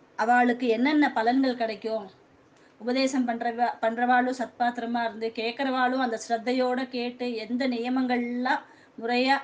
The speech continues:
ஸ்-, பண்ணணுமோ, அப்படி யாரெல்லாம் கேக்குறாளோ அவளுக்கெல்லாம் எப்படிலாம் வரம் கிடைக்கும் அப்படிங்கிறது சொல்றா.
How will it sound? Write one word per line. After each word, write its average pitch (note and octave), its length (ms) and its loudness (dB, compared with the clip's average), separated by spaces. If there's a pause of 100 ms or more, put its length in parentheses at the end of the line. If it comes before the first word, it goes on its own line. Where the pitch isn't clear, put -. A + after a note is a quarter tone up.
(140)
ஸ்-, - 180 -20 (160)
பண்ணணுமோ, A#3 500 -2 (420)
அப்படி A3 300 -6
யாரெல்லாம் A#3+ 460 -2
கேக்குறாளோ A3+ 540 0 (260)
அவளுக்கெல்லாம் A#3+ 680 0 (640)
எப்படிலாம் B3 640 0
வரம் A#3 280 0
கிடைக்கும் A3 460 -6 (260)
அப்படிங்கிறது A3 680 -4
சொல்றா. A3 320 -2